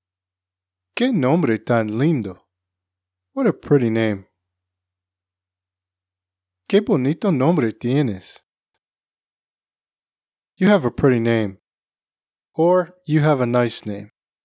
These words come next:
"Me gusta tu nombre." I like your name. Now,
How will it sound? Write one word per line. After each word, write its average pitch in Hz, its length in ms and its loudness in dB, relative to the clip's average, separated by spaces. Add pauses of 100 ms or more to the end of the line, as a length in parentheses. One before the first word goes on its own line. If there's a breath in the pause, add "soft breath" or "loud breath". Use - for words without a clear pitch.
(1700)
"Me 135 200 2
gusta 165 360 2
tu 175 200 0
nombre." 127 480 0 (2500)
I 202 100 2
like 139 320 0
your 113 100 0
name. 107 360 -4 (2500)
Now, 135 380 0